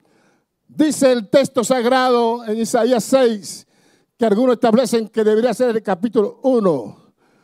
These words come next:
porque es el llamamiento de Isaías yo lo dejo donde está porque ahí está. No hay que quitarlo. No sé por qué la gente quiere arreglar la Biblia. La Biblia está bien como está.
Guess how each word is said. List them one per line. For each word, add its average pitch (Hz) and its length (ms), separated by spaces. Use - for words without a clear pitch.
porque 190 220
es 208 100
el 214 80
llamamiento 202 640
de 196 60
Isaías 220 840
yo 190 160
lo 202 120
dejo 214 160
donde 202 240
está 214 240
porque 202 240
ahí 196 120
está. 156 360
No 180 80
hay 202 60
que 294 140
quitarlo. 165 420
No 165 60
sé 269 100
por 190 80
qué 220 120
la 202 60
gente 202 160
quiere 208 180
arreglar 190 260
la 170 80
Biblia. 143 480
La 175 80
Biblia 240 200
está 233 220
bien 226 280
como 170 200
está. - 220